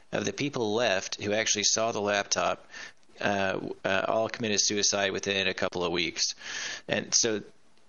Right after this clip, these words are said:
they slowly picked them off one by one, and I know that there were a couple of other federal agents there because I know one of them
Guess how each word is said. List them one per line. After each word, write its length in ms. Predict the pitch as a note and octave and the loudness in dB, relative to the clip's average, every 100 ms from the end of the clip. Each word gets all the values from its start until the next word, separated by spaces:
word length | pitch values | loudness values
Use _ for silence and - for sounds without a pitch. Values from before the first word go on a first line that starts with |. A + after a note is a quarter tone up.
| - | -8
they 280 | G2+ A2+ A2+ | -2 2 2
slowly 680 | - D3+ D3+ D3 B2+ A#2 | 2 2 2 2 0 -2
picked 240 | A2 B2 - | -2 -4 -2
them 120 | A2+ | 0
off 240 | A2 - | 0 0
one 160 | A2 G#2+ | -2 0
by 180 | G2+ F#2+ | 0 0
one, 380 | G#2 B2+ G#2+ | 0 0 0
and 80 | F#2+ | 0
I 100 | G2+ | 0
know 300 | G#2 A#2 C#3 | 0 0 0
that 160 | B2+ G#2+ | -2 0
there 160 | A2 | 0
were 120 | G#2 G2+ | 2 0
a 40 | |
couple 300 | - G2+ G2 | 0 -2 0
of 80 | G2 | 0
other 240 | G2 F#2+ | 0 -2
federal 440 | - A2 A#2+ G#2+ F2 | 0 0 0 2 2
agents 400 | F2+ F2 - - | 0 0 0 2
there 320 | F2 E2+ - - | 2 0 -2 -6
because 340 | F#2+ G2 F#2 | -2 0 2
I 120 | G2 | 2
know 200 | G2 G#2 | 0 -2
one 220 | G2+ G#2 | 0 0
of 100 | G#2+ | -2
them 320 | F2+ D#2+ E2+ | -2 -4 -4